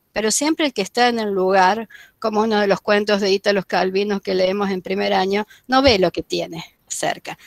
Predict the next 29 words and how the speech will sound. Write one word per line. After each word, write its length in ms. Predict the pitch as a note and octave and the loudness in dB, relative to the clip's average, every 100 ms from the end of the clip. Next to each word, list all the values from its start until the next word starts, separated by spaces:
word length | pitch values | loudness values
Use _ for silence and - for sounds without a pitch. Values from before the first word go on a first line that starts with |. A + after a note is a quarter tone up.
| - | -2
no 140 | B3+ | 2
valora 600 | C4+ F#3 G3+ C4 G#3 F3 | 4 4 6 4 4 0
lo 140 | F3 D#3+ | -6 -10
que 120 | D3+ | -12
tiene 280 | - D#3 D#3 | -12 -14 -10
cerca. 520 | - D3 - - - _ - - - - | -10 -10 -20 -20 -20 _ -20 -20 -20 -10
Y 320 | - G3+ G3+ G3+ | 0 4 4 4
a 100 | G3 | 4
veces 400 | A3 B3 A#3 G#3+ | 4 4 2 2
yo 220 | G#3+ G#3+ | 2 0
corro 460 | - B3+ B3 G#3 F#3+ | 4 4 4 2 2
para 220 | F#3+ F#3+ | 2 2
ver 200 | G3+ G#3+ | 0 0
una 240 | G#3 G#3 | 0 -2
casa 460 | G3 G#3+ A#3+ - B3+ | 0 0 0 0 -2
y 40 | A3 | -2
mis 160 | F#3 | -4
compañeras 580 | G3+ F#3 G3+ A3 A3 G#3 | -6 -4 -2 -2 -2 -4
me 140 | G#3 | -4
dicen, 420 | G#3 G#3+ - G#3+ G#3 - - | -4 -2 -2 -4 -6 -14 -10
"No, 280 | C#4+ C#4+ B3+ | 2 4 6
eso 200 | A#3+ B3 | 6 4
no 140 | A#3 A3 | 0 2
viene, 240 | G#3+ G#3 | 2 2
no 240 | G#3+ A3 | -2 0
vale 220 | A3+ A3 G#3 | 2 2 2
nada, 240 | G3+ G3 | 0 0
es 60 | F#3 | -2
viejo". 340 | F3+ - - | -4 -8 -12